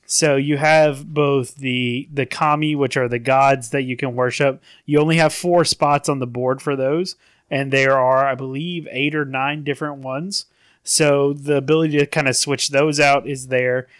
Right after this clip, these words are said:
As well, of course, the multiple clans you can choose, but also the market cards.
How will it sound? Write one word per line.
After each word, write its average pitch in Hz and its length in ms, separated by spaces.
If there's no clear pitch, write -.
As 143 140
well, 143 180
of 139 80
course, 147 280
the 147 140
multiple 143 380
clans 139 400
you 131 80
can 131 160
choose, 131 480
but 151 120
also 160 480
the 135 140
market 135 600
cards. 110 640